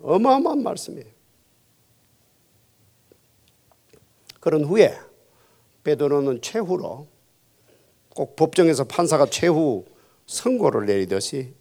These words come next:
이렇게 선언합니다. "이스라엘 온 집은 확실히 알지니 너희가 십자가에 못 박은 이 예수를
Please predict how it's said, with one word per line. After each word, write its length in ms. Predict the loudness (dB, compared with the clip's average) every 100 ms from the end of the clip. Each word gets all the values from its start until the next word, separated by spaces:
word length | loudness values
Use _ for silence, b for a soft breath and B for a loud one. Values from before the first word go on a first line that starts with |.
| _
이렇게 380 | -4 -4 -2 -6
선언합니다. 800 | -4 0 2 2 2 4 4 4 -4 b b b b b
"이스라엘 720 | -2 2 4 8 12 12 12 10 10
온 420 | 10 12 10 4
집은 440 | 2 6 6 6 2
확실히 800 | -2 -6 -2 -2 0 0 -2 -2 4
알지니 760 | 4 4 2 -4 -2 -4 -6 -10 b b b
너희가 640 | 6 8 8 8 8 8 4
십자가에 800 | 0 -2 0 6 8 10 10 10
못 340 | 6 4 4
박은 440 | 4 6 4 2 -2
이 240 | -2 6
예수를 640 | 6 6 2 2 4 2